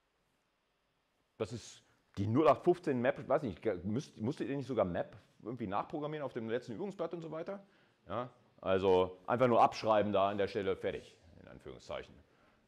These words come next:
Ja, das ist die Map-Funktion auf meinen, auf meinen, äh, eigen eingebauten Listen.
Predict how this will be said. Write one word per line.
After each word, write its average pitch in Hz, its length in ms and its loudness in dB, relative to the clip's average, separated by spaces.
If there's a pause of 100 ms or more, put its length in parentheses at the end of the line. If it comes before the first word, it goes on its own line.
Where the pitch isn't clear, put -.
Ja, 123 200 -6 (320)
das 180 160 2
ist - 160 -10
die 139 360 0
Map-Funktion 151 920 0
auf 123 440 4
meinen, 113 600 2 (160)
auf 107 260 2
meinen, 98 460 -2
äh, 92 160 0
eigen 98 580 -2
eingebauten 92 600 -4
Listen. - 400 -6